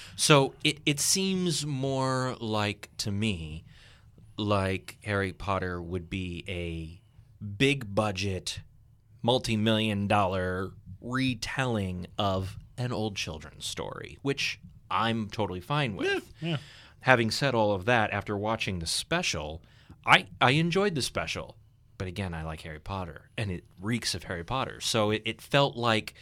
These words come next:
Speaker 1: what would Harry Potter be like if it was made in the eighties? <laughs> Th-, this would
Speaker 2: Right.
Speaker 1: be it.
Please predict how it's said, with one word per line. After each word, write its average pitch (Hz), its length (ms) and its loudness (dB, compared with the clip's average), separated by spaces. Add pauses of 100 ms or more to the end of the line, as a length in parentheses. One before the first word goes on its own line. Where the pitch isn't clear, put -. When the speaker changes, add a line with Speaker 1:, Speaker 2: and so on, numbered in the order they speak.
(220)
Speaker 1:
what 123 160 -2
would 143 80 0
Harry 127 240 -2
Potter 127 320 -4
be 90 140 -6
like 80 380 -12 (440)
if - 120 -10
it - 80 -6
was 95 140 -6
made 80 240 -6
in 80 80 -6
the 87 160 -2
eighties? - 480 -6 (420)
<laughs> 123 300 -6
Th-, 113 400 -2
this 104 220 0
would 143 100 8
Speaker 2:
Right. 131 160 8
Speaker 1:
be 127 220 6
it. 101 220 2